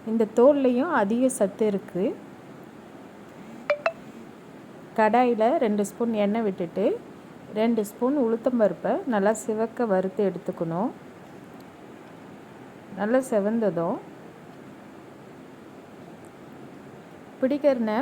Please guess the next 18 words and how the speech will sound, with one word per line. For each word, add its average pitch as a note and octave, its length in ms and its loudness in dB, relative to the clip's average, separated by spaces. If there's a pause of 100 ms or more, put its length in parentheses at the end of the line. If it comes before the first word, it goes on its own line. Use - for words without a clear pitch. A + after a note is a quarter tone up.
(140)
மூல C4+ 280 4 (120)
நோய்க்கு G#3+ 400 0
ரொம்ப A3 280 0
நல்லது. F#3+ 640 0 (240)
அதே A3 200 2
மாதிரி A#3 360 0
அதோட F#3 260 2 (140)
தோலும் C#4+ 380 4
வந்து G#3+ 320 0 (100)
நல்ல G#3 300 2
சத்தானது. F#3+ 680 0 (720)
இதை A3 200 2
நீங்க G#3+ 240 0
செஞ்சு A#3 400 2
கொடுத்தீங்கன்னா, A#3+ 540 2 (160)
இது G3+ 260 0 (100)
பிடிக்கரணை A#3 480 2 (100)
தோல்ல G#3+ 260 2